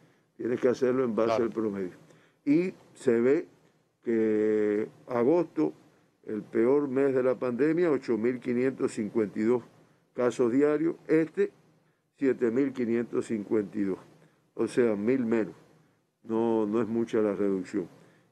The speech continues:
Speaker 1: Y fallecido, el, el mes de agosto, ochenta y dos diarios, en este mes,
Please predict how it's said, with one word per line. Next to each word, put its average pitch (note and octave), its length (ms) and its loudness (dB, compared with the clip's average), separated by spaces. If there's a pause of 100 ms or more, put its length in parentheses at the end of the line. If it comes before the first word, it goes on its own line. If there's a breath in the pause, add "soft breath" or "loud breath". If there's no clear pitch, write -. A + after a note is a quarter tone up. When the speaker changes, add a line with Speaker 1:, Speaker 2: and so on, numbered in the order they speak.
Speaker 1:
Y A#2 100 -2
fallecido, C3 680 0 (580 soft breath)
el, G2+ 400 -2
el G2+ 180 -2
mes B2 260 0
de C3 220 2
agosto, B2 480 0
ochenta A2 400 -4
y G#2+ 60 -2
dos A#2+ 240 2
diarios, C3 400 0 (540 soft breath)
en G#2 180 -4
este A2+ 280 0
mes, A2 360 -2